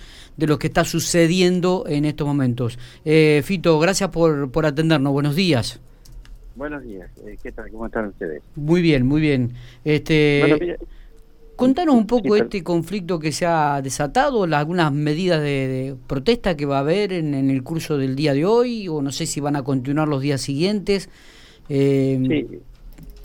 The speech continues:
Speaker 2: En la pro-, en la, en la, en la jornada de protesta va a ser en el Banco Santander y en el Banco Francés.
Speaker 1: Bien.
Speaker 2: Eh,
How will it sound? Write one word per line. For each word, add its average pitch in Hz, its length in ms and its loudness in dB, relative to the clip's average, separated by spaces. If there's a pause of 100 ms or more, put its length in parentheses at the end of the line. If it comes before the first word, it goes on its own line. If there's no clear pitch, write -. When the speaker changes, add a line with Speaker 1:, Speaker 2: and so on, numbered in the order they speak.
(400)
Speaker 2:
En 123 80 -4
la 139 60 2
pro-, 151 240 0
en 127 120 0
la, 135 80 -4
en 127 120 -6
la, 123 120 0 (160)
en 127 140 0
la 127 100 -2
jornada 180 340 -4
de 160 100 -4
protesta 131 540 -2
va 120 80 0
a 104 100 -6
ser 127 140 -4
en 107 300 -4
el 101 40 -6
Banco 113 300 -4
Santander 104 760 -4 (380)
y 113 60 -2
en 104 80 -4
el 101 60 -4
Banco 113 280 0
Francés. 95 400 -4 (300)
Speaker 1:
Bien. 131 460 2 (120)
Speaker 2:
Eh, 110 520 -2